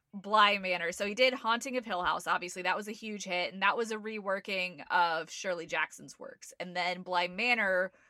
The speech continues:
was also a reworking. It wasn't just one story. It was that author's, like, a whole bunch of different stories combined, but he had passed off the reins,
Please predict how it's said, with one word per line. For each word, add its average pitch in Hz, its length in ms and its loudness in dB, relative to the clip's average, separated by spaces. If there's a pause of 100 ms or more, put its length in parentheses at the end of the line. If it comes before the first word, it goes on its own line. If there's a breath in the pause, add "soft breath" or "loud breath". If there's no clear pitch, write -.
(260 soft breath)
was 196 180 -6
also 202 640 2
a 185 80 -2
reworking. 170 800 -4
It 151 100 -2
wasn't 185 400 -4
just 185 480 0
one 180 320 -2
story. 175 760 -2
It 160 140 -6
was 175 180 -6
that 165 140 -2
author's, 165 540 -4
like, 131 200 -10
a 160 40 -8
whole 185 280 -4
bunch 185 260 -4
of 165 60 -12
different 165 280 -8
stories 156 320 -6
combined, 180 600 -4
but 180 100 -2
he 196 100 -6
had 175 120 -2
passed 175 320 2
off 156 180 -2
the 160 100 -8
reins, 175 680 -6